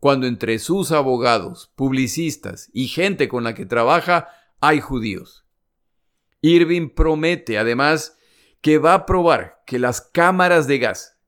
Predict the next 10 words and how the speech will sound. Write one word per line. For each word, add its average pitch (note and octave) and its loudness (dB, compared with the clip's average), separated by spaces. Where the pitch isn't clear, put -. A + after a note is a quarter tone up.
que C3+ -2
se C3 0
muestran D3+ 0
a C3 0
los A#2+ -4
turistas C3+ -2
en A2+ -4
Auschwitz D#3+ 0
son A#2 -2
falsa G#3+ 0